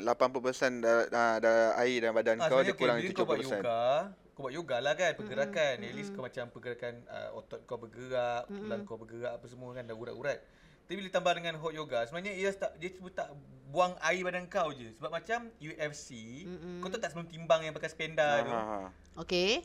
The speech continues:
Speaker 2: Ah, kan, sebelum diorang nak bertarung kan, diorang kena timbang berat, semua tu
Speaker 3: Mm-mm.
Speaker 2: kan?
Speaker 1: Dia tak qualify lah.
Speaker 2: Ah, sebab
Speaker 1: Kalau
Speaker 2: diorang,
Speaker 1: dia
Speaker 2: okey, diorang sebenarnya by right, contohlah badan aku lapan puluh kilogram.
Speaker 3: Mhm.
Speaker 2: Aku nak lawan adalah dalam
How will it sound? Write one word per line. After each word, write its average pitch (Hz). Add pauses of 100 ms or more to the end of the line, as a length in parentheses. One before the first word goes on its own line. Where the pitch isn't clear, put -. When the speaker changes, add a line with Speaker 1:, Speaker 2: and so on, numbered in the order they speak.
Speaker 2:
Ah, 127
kan, 165
sebelum 143
diorang 151
nak 151
bertarung 151
kan, 170
diorang 156
kena 151
timbang 143
berat, 143
semua -
tu -
Speaker 3:
Mm-mm. 202
Speaker 2:
kan? 165
Speaker 1:
Dia 123
tak 113
qualify 123
lah. 127 (240)
Speaker 2:
Ah, 156
sebab 120
Speaker 1:
Kalau 117
Speaker 2:
diorang, 220
Speaker 1:
dia 110 (320)
Speaker 2:
okey, 135 (280)
diorang 196
sebenarnya 190 (140)
by 139
right, 117
contohlah 135
badan 135
aku 139
lapan 139 (180)
puluh 135
kilogram. 123 (240)
Speaker 3:
Mhm. 202
Speaker 2:
Aku 147
nak 156
lawan 151
adalah 135
dalam -